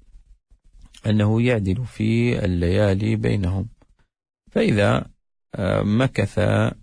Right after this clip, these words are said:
ليال مع هذه فإنه حينئذ يلزمه أن يمكث بقدر هذه الليالي عند الزوجة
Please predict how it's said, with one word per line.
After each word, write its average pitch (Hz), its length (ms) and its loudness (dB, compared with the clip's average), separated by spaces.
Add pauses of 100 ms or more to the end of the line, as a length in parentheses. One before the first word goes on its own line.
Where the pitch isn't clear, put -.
(320)
ليال 107 680 0
مع 90 460 0
هذه 120 480 0 (100)
فإنه 95 460 0
حينئذ 98 400 0
يلزمه 98 960 0
أن 90 140 0 (580)
يمكث 104 520 -2
بقدر 92 640 -2
هذه 92 460 0
الليالي 107 720 0
عند 110 540 -2 (560)
الزوجة 95 880 0